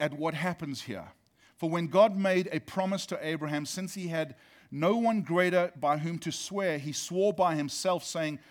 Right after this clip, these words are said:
'Surely I will bless you and multiply you.'" That's Genesis twelve. That's what happened. God, A-, Abraham was a pagan.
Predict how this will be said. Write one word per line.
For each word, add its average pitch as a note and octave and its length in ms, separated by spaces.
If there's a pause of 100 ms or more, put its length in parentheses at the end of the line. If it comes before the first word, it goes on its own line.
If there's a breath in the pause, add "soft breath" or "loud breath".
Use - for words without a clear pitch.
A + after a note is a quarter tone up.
(140 loud breath)
'Surely A3 460
I D3+ 100
will D#3+ 160
bless D3+ 400
you F3 140
and D3+ 100
multiply C#3+ 640
you.'" D#2+ 220 (1080 soft breath)
That's G3 400
Genesis F3 480
twelve. A#2 460
That's D#3+ 240
what F3 140
happened. D#3+ 400 (180)
God, D3 320 (480 soft breath)
A-, E3 160 (300)
Abraham F3 640
was C3 160
a A2+ 60
pagan. G3 580